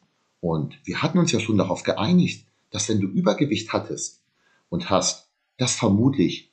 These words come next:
zu viel an Futtern und Trinken war, dann ist der Kalorienüberschuss jetzt noch größer. Und du baust noch mehr Fett auf, bei weniger Muskulatur. Wirklich zum Positiven hat sich das alles also nicht verändert.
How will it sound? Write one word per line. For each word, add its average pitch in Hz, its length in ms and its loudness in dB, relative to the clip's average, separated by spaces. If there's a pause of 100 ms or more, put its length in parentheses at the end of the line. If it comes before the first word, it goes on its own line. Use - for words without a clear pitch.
zu - 180 -2
viel - 480 -2
an 92 160 0
Futtern 92 440 -2
und 90 140 -4
Trinken 90 360 -2
war, 156 320 -4 (540)
dann 85 280 -2
ist - 180 -2
der 76 120 -4
Kalorienüberschuss 90 1700 -2 (120)
jetzt - 280 -6
noch 226 260 2
größer. - 540 -2 (460)
Und 175 140 -4
du 196 60 2
baust 202 280 -4
noch 208 240 0
mehr 123 160 4
Fett - 240 -2
auf, - 360 -8 (420)
bei 69 200 -8
weniger 104 340 2
Muskulatur. - 760 -4 (640)
Wirklich 87 520 0
zum 71 200 -6
Positiven 139 960 -2 (240)
hat 110 160 -8
sich - 120 -6
das 139 160 -2
alles 95 280 -4
also 107 220 -2
nicht 92 180 0
verändert. - 480 -8